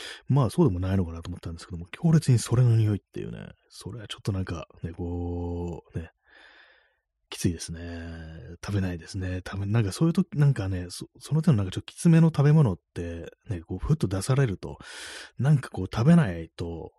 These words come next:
ね、なんかこう、いけないのかなみたいな。ね、こう食べてちょっとね、あの、ちょ-、マッチョ思想でも出ますよね。こう、これ食べて男を見せなければいけないのかな、なんてことにちょっと思いがちなんですけども、私は普通に食べたくないというふうに思いますね。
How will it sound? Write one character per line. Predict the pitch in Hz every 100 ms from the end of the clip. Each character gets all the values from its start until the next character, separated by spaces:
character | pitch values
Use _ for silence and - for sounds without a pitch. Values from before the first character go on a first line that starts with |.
| _
ね、 | 92 90
な | 92
ん | 90
か | 82 78 - _
こ | 90 87 87 87 85 85 85 82 82
う、 | - _ _ _ _ -
い | 92
け | 131
な | 139
い | 117
の |
か | 90
な | 85
み | 87
た | 90 85
い |
な。 | 82 80 _ -
ね、 | -
こ | -
う | -
食 | -
べ | 147
て | 104 82
ち | -
ょ |
っ | -
と | 87
ね、 | 82
あ | 82
の、 | 82 82
ち | 101
ょ-、 |
マ | 104
ッ | -
チ | 127
ョ | 110 -
思 | 82
想 | - 98
で |
も | 92
出 | 98
ま | 101 113
す | -
よ |
ね。 | 62 -
こ | - 80
う、 | - - - -
こ | - -
れ |
食 | - 156
べ |
て | -
男 | 98 107 151
を | 143
見 | 98 98
せ | 143
な | 110
け |
れ | 90
ば | 87
い |
け | 87
な | 98
い | 90
の | 80
か | 82 -
な、 | 101 87
な | 82
ん |
て | 85
こ | 87
と | 90
に |
ち | -
ょ |
っ | 107
と |
思 | 92 101
い | 104
が |
ち | 101
な | 104
ん | 87
で | 69
す | -
け | 80
ど |
も、 | 76
私 | 62 - -
は |
普 | -
通 | 104
に |
食 | - 98
べ |
た | 104
く | 98
な | 85
い | 82
と | 80
い | 87
う |
ふ |
う | 92
に | 82
思 | 87
い | 92
ま | -
す | -
ね。 | 82